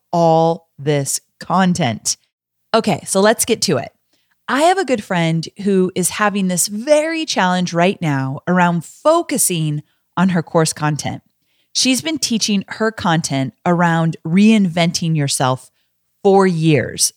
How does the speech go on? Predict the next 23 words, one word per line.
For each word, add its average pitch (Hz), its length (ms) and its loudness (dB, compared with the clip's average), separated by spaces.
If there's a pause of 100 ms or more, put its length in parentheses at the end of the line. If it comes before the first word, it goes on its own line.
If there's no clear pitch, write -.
The 202 120 4
girl 262 500 4
is 202 160 2
a 180 100 2
pro 180 800 2 (280)
when 190 160 4
it - 140 -2
comes 202 380 2
to 190 140 -2
her 175 140 -2
core 190 480 2
topic. - 480 -2 (300)
She 208 220 0
knows 214 600 6
this 185 220 0
content. 185 580 -2 (220)
She - 180 -4
can 160 180 -2
recite 185 520 0
it 208 200 2
in 170 120 0
her 160 80 0
sleep. - 420 -2